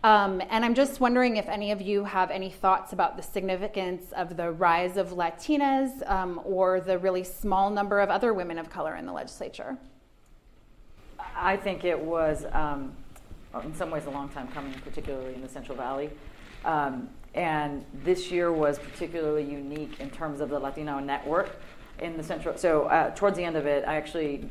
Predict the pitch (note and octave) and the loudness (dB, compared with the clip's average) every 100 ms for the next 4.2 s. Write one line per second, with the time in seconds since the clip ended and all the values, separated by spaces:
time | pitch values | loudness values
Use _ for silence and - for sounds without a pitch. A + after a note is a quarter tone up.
0 | - C3+ B2 A#2 - - - - - D#3 | -2 -2 -2 -6 -10 -16 -20 -12 -4 -4
1 | D#3 D3 D3+ C3 B2+ - - C#3+ G3+ E3 | -2 -2 -2 -2 -4 -10 -12 -10 -6 -6
2 | D3 - - - C#3+ C#3+ C#3 - - B2+ | -6 -6 -8 -4 -2 0 -2 -4 -8 -8
3 | - - - - - - F3+ E3 E3 D#3+ | -10 -16 -18 -18 -14 -2 4 6 8 6
4 | D#3 D#3 | 2 -4